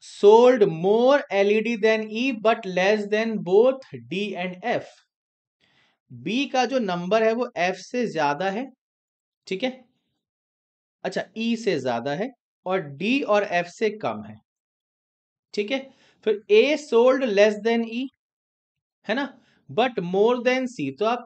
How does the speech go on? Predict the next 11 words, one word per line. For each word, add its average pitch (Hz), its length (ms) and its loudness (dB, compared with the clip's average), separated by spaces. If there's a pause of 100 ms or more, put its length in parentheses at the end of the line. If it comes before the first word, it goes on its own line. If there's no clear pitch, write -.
क्लियरली 226 460 0
देख 202 260 6
सकते 226 360 -6
हो, 254 100 0 (160)
एंड 208 280 -2 (100)
के 254 160 -6
चार 208 380 0
तो 220 80 -2
आपको 220 340 -2
मिल 208 180 -4
गए, 254 180 -6